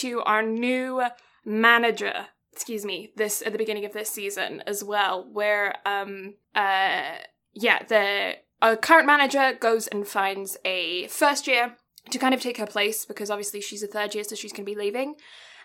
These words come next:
And she didn't want to leave it to the very end of the year when they're gonna be recruiting new members, because she was like, "I kind of want a manager to be e-, established already."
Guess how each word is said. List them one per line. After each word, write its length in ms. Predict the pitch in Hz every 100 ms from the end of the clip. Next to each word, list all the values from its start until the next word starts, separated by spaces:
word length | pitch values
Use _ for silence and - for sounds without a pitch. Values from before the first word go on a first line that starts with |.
| _
And 400 | 214 214 220 220
she 320 | 214 220 208 214 - -
didn't 240 | 247 240
want 140 | 220
to 80 | 214
leave 240 | 202 214 202
it 140 | 190
to 100 | -
the 40 | 202
very 240 | 196 -
end 160 | 294 320
of 100 | 254
the 60 |
year 280 | 240 240 226
when 200 | 214 214
they're 120 | 202
gonna 160 | 202 208
be 140 | 202
recruiting 500 | 196 202 220 208 208
new 140 | 196 196
members, 680 | 196 190 220 285 302 - - - - -
because 260 | 202 202
she 80 | 214
was 140 | 196
like, 280 | 180 - - -
"I 80 | 196
kind 200 | - 196
of 60 |
want 160 | 190 180
a 60 | 190
manager 400 | 185 180 190 190
to 240 | - 196 - _
be 180 | 208 196
e-, 60 | 202 _
established 840 | - - - 170 185 226 294 - -
already." 540 | 269 277 294 339 381